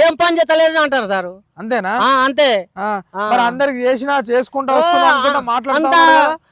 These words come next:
Speaker 1: అంతా ఉత్త మాటలే సార్ అవి.
Speaker 2: రేవంత్ రెడ్డిదా?
Speaker 1: రేవంత్ రెడ్డిది.
Speaker 2: ఎవరిని?
Speaker 1: ఆ,
Speaker 2: ఆ.
Speaker 1: ఉత్త మాటలే అవి.
Speaker 2: ఆ.
Speaker 1: ఆ.
Speaker 2: ఆ. పోయినసారి, పోయిన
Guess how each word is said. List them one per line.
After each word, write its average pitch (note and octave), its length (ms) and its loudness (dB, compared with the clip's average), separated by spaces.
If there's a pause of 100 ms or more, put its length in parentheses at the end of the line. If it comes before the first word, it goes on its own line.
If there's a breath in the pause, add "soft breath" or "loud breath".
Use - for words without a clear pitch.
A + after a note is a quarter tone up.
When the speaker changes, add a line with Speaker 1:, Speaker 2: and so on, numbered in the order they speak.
(100)
Speaker 1:
అంతా D#4 400 2
ఉత్త D4+ 300 0
మాటలే D4+ 340 2
సార్ A#3+ 160 -2
అవి. G3 320 -6 (180)
Speaker 2:
రేవంత్ A#3 260 -2
రెడ్డిదా? G#3 300 -2
Speaker 1:
రేవంత్ C#4+ 300 4
రెడ్డిది. G3+ 440 -4 (160)
Speaker 2:
ఎవరిని? G3 380 -8
Speaker 1:
ఆ, G3 80 -2
Speaker 2:
ఆ. B3 300 2
Speaker 1:
ఉత్త A#3+ 280 -2
మాటలే D4 420 2
అవి. F#3 360 -4
Speaker 2:
ఆ. F3+ 400 -6
Speaker 1:
ఆ. G#3+ 300 -2 (460)
Speaker 2:
ఆ. E3+ 260 -12 (100)
పోయినసారి, D4 720 0
పోయిన B3+ 280 -2